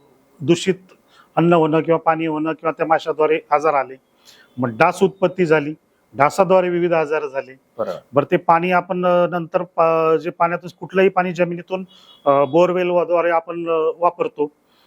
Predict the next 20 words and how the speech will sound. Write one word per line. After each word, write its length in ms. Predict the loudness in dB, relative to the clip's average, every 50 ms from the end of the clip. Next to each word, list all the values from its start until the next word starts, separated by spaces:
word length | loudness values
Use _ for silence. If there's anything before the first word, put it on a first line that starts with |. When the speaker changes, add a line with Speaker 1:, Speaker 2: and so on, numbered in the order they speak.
| _ _ _
Speaker 1:
किंवा 160 | 0 2 2
ते 100 | 2 2
नदीमध्ये 480 | 2 2 2 2 2 0 0 0 0 0
जातं, 360 | 0 0 0 0 -4 -8 -8 -8 _ _ _ _ _ _ _ _
मग 100 | -2 -2
नदी 280 | 2 2 2 2 2 0
प्रदूषित 480 | 0 0 0 0 0 -2 -2 -2 -4 -4
झाली 420 | 0 2 2 2 2 0 -4 -6
तर 200 | -8 -8 _ -6
पिण्याचे 460 | -6 -2 0 0 0 0 0 -2 -4
पाण्याचे 420 | 0 0 0 0 0 -2 -4 -6 -6
स्रोत 380 | -6 -10 _ 0 2 2 2 2 -4 _ _ -20 _ _
प्रदूषित 400 | -2 0 0 0 -2 -2 -2 -2
होतील. 140 | 0 0 0
Speaker 2:
प्रदूषित 360 | 0 0 -2 -2 -2 -4 -4
होतात. 220 | -6 -6 -6 -10 -14 -14 _ _ _ _ 4
Speaker 1:
त्याद्वारे 800 | 4 4 6 4 4 4 4 4 2 2 2 4 4 4 4 4
विविध 460 | 2 -2 -6 -8 -8 -12 -14 _ -2
पाणीजन्य 920 | 0 0 0 0 0 0 0 2 2 -2 -4 -2 -2 -2 -2 -2 -2 0
आजार, 320 | 0 0 0 2 0 -2